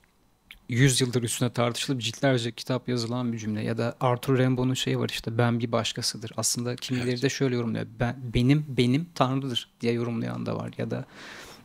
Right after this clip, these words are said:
Speaker 1: e, ama ya inanç konusu beni aşar. Bu bir mevhum
Speaker 2: Hı hı.
Speaker 1: yani ve ben, e, benim içinde bulunduğum belki ruh haliyle alakalı bir şeydir bu. Belki ben o gerçeği
Speaker 2: Evet.
Speaker 1: göremiyorum şu an henüz. Bunu konuşuyoruz. Orada Shakespeare sözlüğü var.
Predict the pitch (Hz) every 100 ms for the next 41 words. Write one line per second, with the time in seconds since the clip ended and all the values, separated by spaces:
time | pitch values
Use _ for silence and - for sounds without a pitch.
0 | - 120 120 123 - 143 180 190 - -
1 | - - 156 180 - 147 139 139 135 131
2 | 113 120 117 127 127 123 120 - 113 120
3 | 117 117 120 117 123 127 - - - -
4 | - 120 117 120 117 - _ _ - _
5 | _ _ _ - 95 92 - _ _ _
6 | _ _ _ 135 123 127 135 - 131 135
7 | 131 127 127 127 127 - 135 180 165 131
8 | 120 117 107 - 110 - - 123 - -
9 | 117 113 117 117 143 143 135 123 120 110
10 | - 117 110 110 104 110 110 110 110 -
11 | 117 113 - 120 113 - - 127 135 131
12 | - 135 127 131 127 135 - 139 - -
13 | 131 - 127 120 127 135 127 131